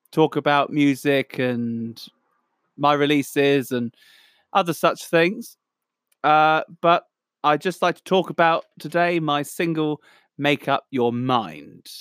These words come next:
where it began and everything else. Well, how it started was, well, the background, really, as we call it.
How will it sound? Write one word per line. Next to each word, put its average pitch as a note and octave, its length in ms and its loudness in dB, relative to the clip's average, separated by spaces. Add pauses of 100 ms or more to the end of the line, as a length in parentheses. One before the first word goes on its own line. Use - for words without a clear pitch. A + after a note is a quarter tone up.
(140)
where A#2 300 -6
it D#2 60 -8
began D3+ 400 -2
and D#3+ 80 -4
everything D#3 360 -8
else. F3 340 -6
Well, F#3+ 320 2 (1400)
how G3 240 0
it D#3+ 120 -6
started E3 640 -2 (320)
was, B2 580 -6 (560)
well, B2 120 -6
the D#3 80 -8
background, A2 680 -4 (280)
really, A#2+ 340 -6
as B2+ 140 -12
we A#2 100 -12
call D#3 300 -2
it. - 120 -6